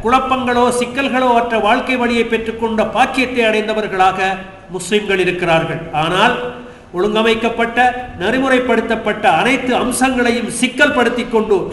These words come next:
சிதறி சீரழிபவர்களாகவும் அவர்களாகவே இருக்கிறார்கள் என்ற உணர்வு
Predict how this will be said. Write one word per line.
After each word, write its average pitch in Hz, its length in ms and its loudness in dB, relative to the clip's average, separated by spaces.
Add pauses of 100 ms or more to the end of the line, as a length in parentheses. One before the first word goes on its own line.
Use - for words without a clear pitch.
(140)
சிதறி 277 460 2
சீரழிபவர்களாகவும் 214 1400 2 (140)
அவர்களாகவே 214 920 2
இருக்கிறார்கள் 202 640 0
என்ற 180 200 -2
உணர்வு 196 480 0